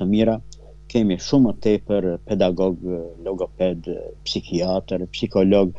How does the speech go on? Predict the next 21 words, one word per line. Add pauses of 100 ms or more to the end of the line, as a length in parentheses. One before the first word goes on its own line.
(320)
të
gjitha
fushave
të
cilët (320)
i
shqyrtojnë,
i
analizojnë (300)
dhe (160)
i
a
diagnostifikojnë (280)
të
vërtetën,
sepse
edhe
diagnostifikimi
mundet
me
qenë